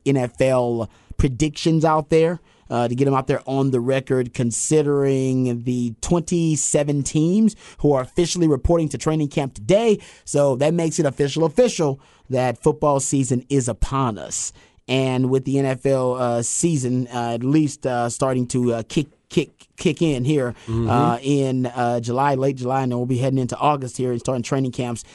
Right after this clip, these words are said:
Speaker 1: I thought it'd be appropriate to pick our division winners, then pick our playoff teams, and then pick our conference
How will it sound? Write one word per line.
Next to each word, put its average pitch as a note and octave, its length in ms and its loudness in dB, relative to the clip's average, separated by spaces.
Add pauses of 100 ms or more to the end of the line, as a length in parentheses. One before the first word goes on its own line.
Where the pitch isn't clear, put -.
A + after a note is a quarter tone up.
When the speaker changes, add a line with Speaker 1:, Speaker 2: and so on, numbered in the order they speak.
(160)
Speaker 1:
I A#2+ 120 0
thought B2+ 380 0
it'd B2 160 0
be A#2+ 80 2
appropriate B2 380 0
to B2 80 -8
pick C#3 200 -2
our A2+ 80 -2
division D#3+ 360 0
winners, D#3+ 360 0 (240)
then C3+ 300 0
pick C3 320 -2
our A#2 260 0
playoff E3 580 2
teams, C#3+ 680 0 (280)
and A#2+ 440 -2
then B2+ 420 0
pick B2+ 220 -2
our A2+ 100 -10
conference A#2 680 -4